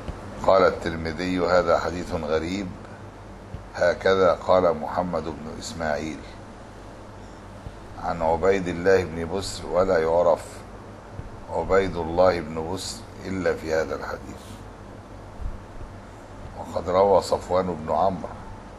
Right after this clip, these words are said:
عن عبد الله بن بسر صاحب النبي صلى الله عليه وسلم غير هذا الحديث.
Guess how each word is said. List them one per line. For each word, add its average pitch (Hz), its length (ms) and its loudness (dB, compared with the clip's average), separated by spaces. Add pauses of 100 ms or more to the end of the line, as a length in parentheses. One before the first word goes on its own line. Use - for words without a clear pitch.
(320)
عن 87 120 -6
عبد 92 380 4
الله 95 420 6
بن 82 320 -2
بسر - 300 -6 (1200)
صاحب 90 460 4
النبي 85 460 -2
صلى - 180 -4
الله 73 240 -4
عليه 95 60 4
وسلم 107 300 4 (1040)
غير 95 340 6
هذا 87 300 6
الحديث. - 560 -4